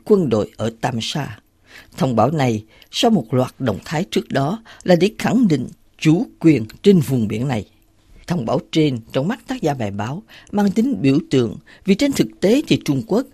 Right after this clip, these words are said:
đã có một lực lượng khá hùng mạnh trong vùng này. Trong cuộc tranh chấp hiện nay với các nước láng giềng, thì tác giả bài báo nhìn thấy là cuộc đối đầu gay gắt nhất là với Việt Nam. Và ngoài vấn đề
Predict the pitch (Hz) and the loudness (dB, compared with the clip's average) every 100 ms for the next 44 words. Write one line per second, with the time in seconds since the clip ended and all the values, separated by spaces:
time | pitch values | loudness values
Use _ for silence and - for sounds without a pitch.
0 | _ - 156 269 277 - 139 143 - 139 | _ -4 -2 0 0 -2 0 0 0 0
1 | 127 110 - 240 202 - 123 123 107 - | 0 -2 -6 -6 -4 -4 -4 -4 -6 -8
2 | _ 156 131 - 110 113 117 - _ _ | _ -4 -4 -4 -4 -2 -4 -10 _ _
3 | _ _ - 143 - 123 - - 117 113 | _ _ 0 0 -2 -8 -8 -8 -8 -4
4 | - - 98 101 156 143 123 _ - - | -6 -4 -8 -4 -2 -2 -4 _ -6 -6
5 | 277 277 285 269 269 202 143 113 - - | -6 -6 -4 -2 0 0 0 -2 -12 -20
6 | - - 160 311 - 220 185 143 117 139 | -8 -2 -2 -2 -2 0 0 -2 -2 -4
7 | 190 233 147 113 123 131 202 _ _ - | -4 0 0 -2 -4 -4 -4 _ _ -2
8 | 147 - 156 - 165 285 226 160 113 - | 0 2 -2 0 0 0 -2 -4 -4 -8
9 | _ 180 156 123 214 233 262 - _ - | _ 4 4 2 -8 -2 -2 -4 _ -8
10 | 123 104 123 - - 120 117 - 139 127 | -8 -4 -4 -4 -6 -6 -6 -6 -6 -4
11 | 113 _ _ _ _ _ - - - 131 | -8 _ _ _ _ _ -20 -12 -6 -2
12 | 139 139 226 269 170 123 | 0 0 0 2 4 4